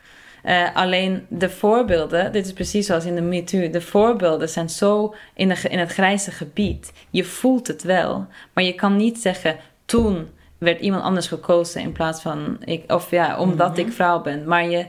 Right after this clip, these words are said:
Speaker 1: de, de, de soort de benefit of the doubt, wat ik, waar ik over had, daar zit een, dat, dat maakt het heel moeilijk om hierover te hebben. Want dat is, dat is zoals in de Me Too, zo mensen zeggen, "Ja, maar heb je niet, ben je niet verkracht, dan kan je eigenlijk niet, eh, hierover spreken." Snap je wat ik bedoel?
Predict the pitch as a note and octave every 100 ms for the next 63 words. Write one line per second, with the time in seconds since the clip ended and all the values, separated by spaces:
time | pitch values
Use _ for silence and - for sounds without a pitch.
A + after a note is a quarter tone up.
0 | - - - F3 E3+ F#3 D#3 - F3 E3+
1 | E3+ F3 D#3+ F#3 G3 F#3+ F#3 E3 D#3+ D#3
2 | F#3 G3 G3+ F#3 F3+ E3+ E3+ E3 E3 E3
3 | E3 E3 F3 F3 D#3+ E3+ F#3+ A3 - G#3+
4 | G3+ F3+ - F#3+ F#3+ G3 G3 G3 G#3+ C4
5 | - F3 - - G#3 A#3 F3+ G#3 B3+ E3+
6 | D3 D#3+ E3 D#3+ D#3+ - D3 F3+ G3+ -
7 | - - - - F#3 F#3 - F3 F3 A#3
8 | A3 F#3 F3 F3 E3+ A3+ A#3 A3+ E3 E3+
9 | F3 F3 E3+ E3+ D#3+ - - - F3 F3
10 | F#3+ F#3+ F#3 - F#3 G#3+ G3+ F#3 - A#3+
11 | A#3+ F#3 F3 G3 G3 F#3+ F#3 G3 F#3+ F#3+
12 | F#3+ G3+ G3+ G3 F#3+ G3+ F#3 F#3 F3 -
13 | G#3 G#3+ G#3 B2+ A#2 - E3+ F3 G3+ F#3
14 | F3 E3+ F3+ B3+